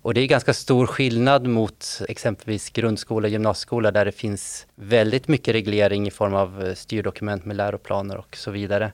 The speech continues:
Jag, jag själv som har undervisat på folkhögskola och så förstår ju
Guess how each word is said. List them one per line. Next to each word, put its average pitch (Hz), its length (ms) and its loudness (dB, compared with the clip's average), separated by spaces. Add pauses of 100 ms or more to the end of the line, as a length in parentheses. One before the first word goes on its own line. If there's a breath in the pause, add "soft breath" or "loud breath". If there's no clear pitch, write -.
(420 soft breath)
Jag, 127 280 4
jag 120 160 4 (100)
själv 123 280 2
som 120 220 -2
har 110 220 4
undervisat 107 500 -2
på - 80 -12
folkhögskola 113 880 0
och 113 180 -6
så 110 260 -2 (160)
förstår 120 500 0
ju 160 220 4